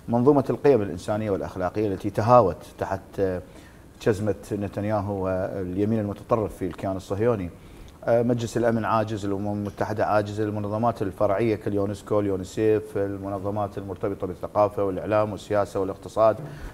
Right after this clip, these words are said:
الم-، المؤسسات النقدية كالبنك الدولي وصندوق النقد الدولي،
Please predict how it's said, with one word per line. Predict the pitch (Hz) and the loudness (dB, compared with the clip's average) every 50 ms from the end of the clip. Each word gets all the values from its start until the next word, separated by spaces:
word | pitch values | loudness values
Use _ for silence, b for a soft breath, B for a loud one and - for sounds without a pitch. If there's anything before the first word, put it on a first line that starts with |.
| B B - | B B -2
الم-، | 110 110 110 107 110 110 107 | 0 2 2 2 0 0 -2
المؤسسات | 104 101 101 101 98 95 98 110 107 - - - 117 110 - - | -2 -2 0 -2 -2 -2 -2 -4 -4 -4 0 4 4 4 4 2
النقدية | 113 107 104 - - 98 110 104 101 101 101 | -4 -4 -4 -4 -2 -2 0 2 2 2 0
كالبنك | 98 - 107 98 95 92 90 101 101 98 90 | 0 -2 -4 -4 -4 -2 -2 -2 -2 -2 -2
الدولي | 98 92 92 92 98 107 104 104 101 101 104 98 | -2 -2 -2 0 0 0 2 2 2 0 0 0
وصندوق | 95 92 92 90 - - - - - - - - - - - 110 107 104 104 101 104 | 0 -2 -4 -4 -8 -12 -18 -20 -20 -20 -20 -20 -10 -4 -4 -2 0 -2 -2 -4 -4
النقد | 104 104 101 - 104 | -6 -6 -6 -6 -6
الدولي، | 98 90 87 117 110 107 104 107 110 110 107 | -6 -2 0 2 2 2 2 2 2 2 0